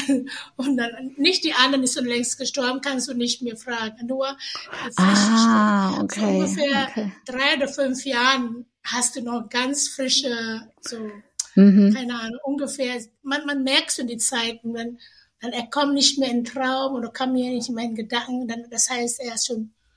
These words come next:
Speaker 1: er ist schon weiter, äh, move on, äh, zu
Speaker 2: Mhm.
Speaker 1: anderen, so, äh, Welten oder so, was wir auch nicht wissen. Aber so sehen wir das.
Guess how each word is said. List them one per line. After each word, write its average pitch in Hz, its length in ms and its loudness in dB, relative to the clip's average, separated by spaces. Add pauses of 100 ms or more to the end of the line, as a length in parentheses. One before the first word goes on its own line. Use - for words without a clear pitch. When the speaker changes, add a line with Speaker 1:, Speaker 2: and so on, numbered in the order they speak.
(320)
Speaker 1:
er - 40 -12
ist 214 100 2
schon 220 520 -2
weiter, 254 520 2 (180)
äh, 220 520 -8
move 302 260 -4
on, 254 580 0
äh, 214 240 -10 (380)
zu - 160 4
Speaker 2:
Mhm. 208 60 12
Speaker 1:
anderen, 220 680 6 (100)
so, 208 440 -16 (140)
äh, 220 40 -16
Welten 214 800 -4
oder 196 120 -16
so, 196 240 -20
was - 300 -2
wir 240 240 -2
auch 233 100 -8
nicht 247 220 -6 (140)
wissen. - 320 -4 (440)
Aber 226 300 -10
so 247 240 2
sehen 254 400 0
wir 214 120 -8
das. 190 340 -12